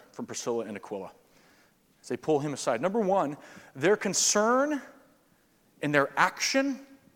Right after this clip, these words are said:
and their initiative is an example to us. They sense something is not right, and they take initiative. They take action.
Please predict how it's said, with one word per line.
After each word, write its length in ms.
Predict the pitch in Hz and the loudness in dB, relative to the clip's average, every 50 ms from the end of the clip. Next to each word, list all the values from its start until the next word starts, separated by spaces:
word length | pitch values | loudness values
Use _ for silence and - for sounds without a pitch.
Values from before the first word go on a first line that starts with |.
| _ _ _ _ _ _ _ - | _ _ _ _ _ _ _ -4
and 120 | 160 165 | -2 2
their 200 | 180 185 196 190 | 2 4 4 4
initiative 880 | 160 156 160 190 247 - - - 147 117 117 120 143 160 - - - - _ _ _ _ _ _ _ _ _ _ _ - | 2 2 0 -2 -2 -2 -2 -4 -2 -2 -2 -2 -2 -6 -14 -18 -20 -20 _ _ _ _ _ _ _ _ _ _ _ -10
is 100 | 151 135 | -8 -4
an 100 | 165 165 | -4 -4
example 380 | 147 123 131 151 170 156 135 - | -2 -2 -2 -2 -2 -2 -4 -8
to 160 | - 120 92 | -8 -10 -12
us. 340 | - - - - - - - _ _ _ _ _ _ _ _ _ _ _ _ _ _ _ _ _ _ _ _ _ _ _ _ - | -10 -12 -14 -14 -14 -16 -20 _ _ _ _ _ _ _ _ _ _ _ _ _ _ _ _ _ _ _ _ _ _ _ _ -10
They 100 | 143 143 | -8 -6
sense 400 | - - - - 240 240 220 - | -6 -6 -4 -2 -2 -2 0 0
something 320 | - - - 165 190 165 | -2 -2 -2 -2 -2 -4
is 140 | 147 131 147 | -4 -2 0
not 200 | 151 165 175 156 | 0 0 0 0
right, 240 | 127 117 120 147 - - - - - - - | -2 -2 -4 -4 -6 -10 -20 -20 -20 -14 -10
and 100 | 160 160 | -6 -4
they 120 | 202 226 | -4 -4
take 320 | - - 214 233 240 - - | -2 0 0 0 0 0 -2
initiative. 480 | 196 196 226 240 - - 151 127 117 | -2 -2 -2 -2 -4 -4 -6 -4 -2
They 120 | 170 175 175 | -2 -4 -4
take 380 | - - 220 240 240 - - - - - - _ _ - | -2 0 -2 -2 -2 -4 -12 -20 -20 -20 -20 _ _ -4
action. 480 | 190 196 196 - - - - 135 98 | 0 0 0 0 0 -2 -2 -4 -6